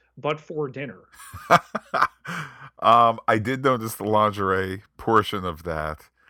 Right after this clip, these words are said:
Speaker 2: uh, uh, of the chocolate statues, but yes, chocolate, chocolate for dinner. I have to say,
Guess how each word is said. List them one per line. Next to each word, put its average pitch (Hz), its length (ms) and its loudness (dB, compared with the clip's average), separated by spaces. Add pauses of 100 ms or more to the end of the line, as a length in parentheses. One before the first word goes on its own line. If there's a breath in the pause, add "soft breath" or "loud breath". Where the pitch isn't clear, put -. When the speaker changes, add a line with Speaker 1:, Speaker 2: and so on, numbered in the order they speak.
(200 soft breath)
Speaker 2:
uh, 85 280 4
uh, 76 160 0
of 78 320 -2
the 85 80 -14
chocolate 85 360 -2
statues, 76 560 -6
but 82 140 -12
yes, 82 260 -4
chocolate, 92 480 -4 (200)
chocolate 113 400 -4
for 101 120 -10
dinner. 87 300 -2
I 78 60 -4
have 80 120 -8
to 87 80 -18
say, 80 420 -8